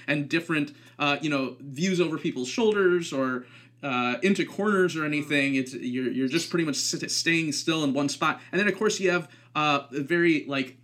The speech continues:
stilted dialogue, like, "Oh, I cannot fly when I am awake,"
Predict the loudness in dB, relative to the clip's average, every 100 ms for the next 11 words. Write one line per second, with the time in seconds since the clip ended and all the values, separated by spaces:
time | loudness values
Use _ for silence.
0 | -12 -4 -4 0 0 2 2 0 -2 0
1 | 2 2 2 2 2 0 -2 -4 -6 -4
2 | -4 -4 -2 0 -2 -2 0 0 -4 -2
3 | 0 0 0 -2 0 0 0 0 2 4
4 | 2 0 -6